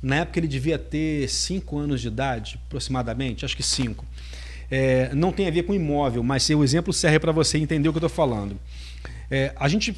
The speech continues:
eu fui num, num di-, num evento do Dia das Crianças com ele,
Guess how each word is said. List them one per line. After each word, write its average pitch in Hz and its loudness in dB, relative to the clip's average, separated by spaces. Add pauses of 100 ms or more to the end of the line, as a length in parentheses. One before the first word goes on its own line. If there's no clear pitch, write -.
(100)
eu 165 4
fui 220 2
num, 196 4
num 151 6
di-, 139 0
num 139 4
evento 135 4
do 131 0
Dia 131 4
das 135 2
Crianças 123 0
com 123 0
ele, 135 2